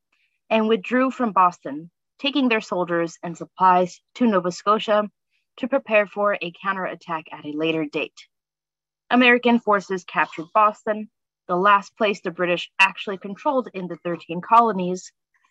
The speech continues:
and now held control over the entire territory and were prepared to declare independence in July.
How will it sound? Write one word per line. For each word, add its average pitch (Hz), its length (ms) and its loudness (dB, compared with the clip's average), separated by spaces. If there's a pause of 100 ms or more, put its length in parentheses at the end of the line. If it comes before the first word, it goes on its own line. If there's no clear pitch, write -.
(120)
and 220 120 0
now 226 180 6
held 214 340 0
control 196 500 -2
over 170 200 -4
the 170 160 -6
entire 208 460 -2
territory 196 800 0 (260)
and 165 100 -6
were 165 120 -2
prepared 190 480 -2
to 190 80 -8
declare 180 400 -2
independence 165 800 -6
in 156 160 -10
July. 127 480 -6